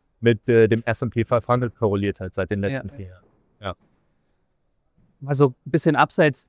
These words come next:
Speaker 2: bist ja jetzt hier auf dem Börsentag und Leute kommen, quatschen dich an. Was sind so Themen, die den Menschen hier auf dem, auf dem Herzen liegen, wenn die euch quatschen?
Speaker 1: Vor allem Sicherheit, also Security, ne, dass die Plattform sicher ist, dass sie immer läuft,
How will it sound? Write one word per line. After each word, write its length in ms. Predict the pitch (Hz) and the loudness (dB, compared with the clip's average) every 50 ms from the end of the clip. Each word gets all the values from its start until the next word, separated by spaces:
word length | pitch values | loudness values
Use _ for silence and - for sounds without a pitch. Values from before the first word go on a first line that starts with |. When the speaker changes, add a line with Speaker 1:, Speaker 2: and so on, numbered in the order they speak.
| _ _ | _ _
Speaker 2:
bist 120 | - - | -2 0
ja 60 | 175 | 0
jetzt 140 | 156 131 - | 0 2 2
hier 120 | 160 147 | 2 2
auf 60 | 143 - | 2 2
dem 140 | 147 143 | 0 -2
Börsentag 800 | 117 147 151 170 196 - 208 190 - 185 190 190 196 208 - _ _ _ _ _ _ | 2 4 4 4 4 2 -2 -2 0 2 2 4 4 2 0 _ _ _ _ _ _
und 220 | _ 143 147 143 131 | _ -4 -4 2 4
Leute 260 | 143 160 - 170 139 | 2 2 2 0 -4
kommen, 280 | - 156 165 175 190 | 0 0 0 2 0
quatschen 360 | 170 - 160 151 - - 170 156 | 0 0 -2 -2 0 -2 -2 -2
dich 180 | 147 - - | -2 0 0
an. 140 | 147 160 170 | 0 2 2
Was 100 | 156 139 | 2 2
sind 120 | - 156 139 | 2 0 0
so 100 | 139 131 | 0 -2
Themen, 360 | - - - 147 156 170 160 | -2 -2 -2 0 0 2 0
die 80 | 147 131 | 0 0
den 120 | 131 127 | 2 2
Menschen 340 | 127 131 143 160 - - 190 | 2 0 0 -2 -4 -4 -2
hier 200 | 170 170 160 156 | 0 0 0 0
auf 140 | 131 135 - | -2 -2 -6
dem, 80 | 151 - | -6 -10
auf 140 | - - | -10 -6
dem 100 | - 143 | -6 -4
Herzen 360 | 131 131 147 156 - - 190 185 | -2 -2 -2 -4 -4 -4 -2 -2
liegen, 340 | 185 196 185 202 214 214 - _ | -2 -2 -2 -4 -6 -6 -8 _
wenn 120 | - 143 151 | -8 -4 -4
die 100 | 151 139 | -2 0
euch 180 | 143 139 - - 165 160 _ | -2 -4 -4 -10 -18 -20 _
quatschen? 380 | - 196 185 - - - 214 214 | -4 -4 -4 -4 -6 -6 -6 -6
Speaker 1:
Vor 200 | - - 113 117 | 0 2 2 4
allem 180 | 127 131 135 123 | 4 4 2 2
Sicherheit, 520 | 117 143 143 160 139 143 151 156 160 147 | 0 2 4 6 6 6 6 6 4 2
also 220 | 127 120 113 120 | 2 0 -2 -2
Security, 840 | 107 - - - - - 165 175 185 160 - - 170 180 190 185 - - | -4 -4 -6 -8 0 2 6 6 6 4 2 -2 -4 -2 -4 -6 -6 0
ne, 240 | 120 120 131 139 131 | 4 4 6 6 4
dass 140 | 123 113 - | 2 0 0
die 100 | 127 107 | -2 -2
Plattform 440 | - - 131 135 - - 139 127 | 0 0 0 0 0 0 0 0
sicher 340 | 107 107 139 - - 156 147 | 0 -2 -2 2 4 4 6
ist, 180 | 151 143 - - | 4 4 2 0
dass 80 | 120 | -2
sie 120 | 113 123 131 | -2 -2 0
immer 180 | 123 120 120 | 2 4 4
läuft, 480 | 123 127 135 156 180 190 175 - - | 4 6 4 4 4 2 -2 -8 -18